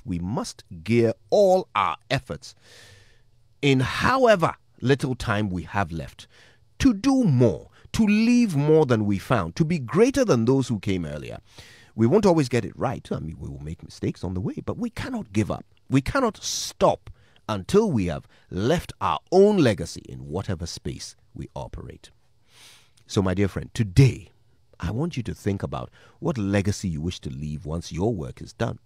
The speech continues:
How do you want things to be better because of your involvement? Once you decide on what your legacy is, it must become the engine for everything you do. It must define all your choices and determine the allocation of all your resources,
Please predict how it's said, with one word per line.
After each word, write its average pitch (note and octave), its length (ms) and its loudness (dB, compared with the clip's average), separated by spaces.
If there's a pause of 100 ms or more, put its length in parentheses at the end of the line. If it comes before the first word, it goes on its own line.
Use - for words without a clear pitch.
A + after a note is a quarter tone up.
(520)
How C#3+ 120 -2
do C#3+ 80 -4
you C3 80 0
want A2 220 -2
things G#2 260 -4
to - 80 -12
be D#2+ 140 -8 (220)
better - 500 -2 (240)
because G2 320 0
of E2+ 140 -2
your D2+ 200 -6
involvement? C#2+ 640 -10 (1040)
Once - 240 4
you - 60 0
decide G2 400 2
on D#2+ 180 -4 (280)
what A2 300 0
your F#2+ 140 0
legacy A2 640 0
is, - 400 -8 (460)
it A2+ 180 -2
must D3 320 0
become A2 360 -4
the E2+ 240 -6
engine F#2+ 440 -4
for - 300 -12
everything F2 500 -8
you E2 120 -8
do. A#3 240 -4 (420)
It G#3 80 -2
must G#3+ 220 -2
define F3+ 580 -8 (120)
all A3+ 220 6
your G#3 200 4
choices E3 600 -2 (400)
and G2+ 140 -2
determine F#3+ 500 2
the G#2 160 -2
allocation A2+ 540 -4
of E2 120 -6
all G3 200 10
your G#3 180 6
resources, A2 600 0